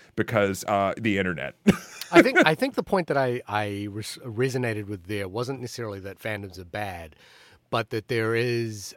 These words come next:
Speaker 2: um, perhaps, uh,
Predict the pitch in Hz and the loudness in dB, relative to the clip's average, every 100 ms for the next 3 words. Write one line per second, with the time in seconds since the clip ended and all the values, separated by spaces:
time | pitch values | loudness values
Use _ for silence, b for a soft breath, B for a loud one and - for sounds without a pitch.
0 | - 107 101 98 98 98 98 95 92 _ | -8 -4 -4 -4 -6 -8 -10 -10 -12 _
1 | B B B B B _ - 143 117 - | B B B B B _ -2 -2 0 0
2 | 143 - - - - - - 110 104 104 | 0 0 -6 -8 -8 -12 -4 -2 0 0
3 | 98 98 98 98 | -2 -2 -4 -8